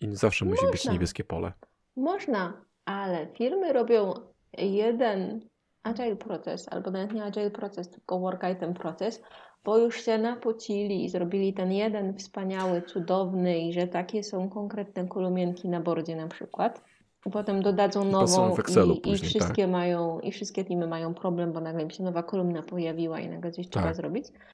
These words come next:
Speaker 2: A przecież tam jest możliwość tworzenia wielu. Więc jak masz inny team, który faktycznie jest dojrzały i sobie umie pracować, tylko faktycznie musi udowodnić, że umie pracować w dojrzały
Speaker 1: Tak.
Speaker 2: sposób, samozarządzający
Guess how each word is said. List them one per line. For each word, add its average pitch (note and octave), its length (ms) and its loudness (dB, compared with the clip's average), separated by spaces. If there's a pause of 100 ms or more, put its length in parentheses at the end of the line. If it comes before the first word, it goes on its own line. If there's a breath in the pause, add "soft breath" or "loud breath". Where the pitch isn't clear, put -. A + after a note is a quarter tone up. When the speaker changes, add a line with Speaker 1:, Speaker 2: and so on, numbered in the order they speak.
(220)
Speaker 2:
A G#3 120 -6
przecież A#3+ 500 -6
tam B3+ 300 -4
jest D4 200 -8
możliwość G#3 520 -2
tworzenia F#3+ 500 -2
wielu. G3+ 540 0 (300)
Więc C#4 260 -2
jak B3 240 -2
masz G#3+ 240 -2
inny F#3+ 440 2
team, D#3+ 340 -4
który F#3 320 -4
faktycznie F#3+ 640 -4
jest - 280 -6
dojrzały F#3+ 720 2
i D#3+ 440 -2
sobie F3 420 -4
umie F3+ 300 0
pracować, F3 600 -6
tylko - 220 -18
faktycznie F#3 540 -2
musi F3+ 240 -8
udowodnić, G3 600 -2
że - 80 -4
umie G#3 280 0
pracować F3+ 600 -4 (460 soft breath)
w G3 140 -6
dojrzały F#3+ 540 2 (120)
Speaker 1:
Tak. F3+ 100 -2
Speaker 2:
sposób, F3 560 -2
samozarządzający F3 1500 0